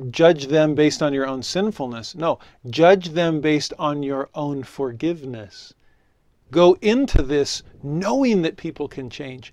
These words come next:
because you did. Go into this passing judgment that a sentence of no punishment doesn't just have to follow a verdict of not guilty. It can follow a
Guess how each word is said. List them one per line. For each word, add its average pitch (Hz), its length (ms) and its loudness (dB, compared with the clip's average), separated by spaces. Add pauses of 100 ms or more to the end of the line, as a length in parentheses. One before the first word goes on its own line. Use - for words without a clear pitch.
(120)
because 160 320 -2
you 208 180 0
did. 151 340 -2 (360)
Go 208 180 8
into 247 460 2
this 165 360 0 (200)
passing 220 540 -2
judgment 180 640 0 (720)
that 151 160 0
a 151 80 0
sentence 208 580 2
of 170 320 0 (540)
no 175 300 4
punishment 151 840 -4 (600)
doesn't 185 280 0
just 220 220 -4
have 196 220 0
to 160 120 -2
follow 175 520 2
a 151 180 2
verdict 160 560 0 (120)
of 143 300 -2 (460)
not 147 420 0
guilty. 139 540 0 (960)
It 185 180 0
can 226 180 -2
follow 196 420 2
a 147 120 0